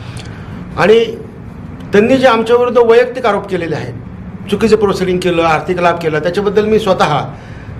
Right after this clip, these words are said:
वसंत लोढा आणि त्यांच्या समवेत जे चार लोक होते, दीप चव्हाण, घुले, गट्टाणी आणि मुळे, या सगळ्यांना वैयक्तिकरित्या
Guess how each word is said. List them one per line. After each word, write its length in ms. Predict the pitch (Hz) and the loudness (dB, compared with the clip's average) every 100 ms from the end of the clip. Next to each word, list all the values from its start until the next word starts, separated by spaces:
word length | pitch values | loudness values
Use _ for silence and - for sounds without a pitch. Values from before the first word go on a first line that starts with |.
| - - - - | -14 -14 -8 0
वसंत 280 | 170 220 220 | 4 4 4
लोढा 380 | 214 202 196 202 - - - - 139 135 | 4 4 2 0 -6 -14 -16 -8 -4 0
आणि 160 | 180 | 0
त्यांच्या 260 | 180 180 196 | 2 2 2
समवेत 360 | 185 185 202 | 2 4 4
जे 100 | 190 | 2
चार 240 | 185 202 214 | 2 2 4
लोक 180 | 214 208 | 2 2
होते, 280 | 170 170 | -2 -2
दीप 240 | 160 180 175 | -2 -4 2
चव्हाण, 380 | 180 170 175 170 - - - - 135 | 2 4 2 0 -8 -16 -16 -14 -2
घुले, 440 | 151 180 175 156 - - - - - | 4 4 4 0 -6 -12 -16 -14 -2
गट्टाणी 460 | 151 156 185 170 147 - - - 120 | 0 2 2 2 -2 -6 -12 -12 -4
आणि 160 | 147 | 0
मुळे, 280 | 175 190 151 - - | 4 4 4 0 -4
या 140 | 160 | -4
सगळ्यांना 460 | 160 170 180 180 190 | 0 2 2 2 2
वैयक्तिकरित्या 920 | 185 175 185 180 208 185 180 190 202 | 2 2 2 0 -2 0 2 2 0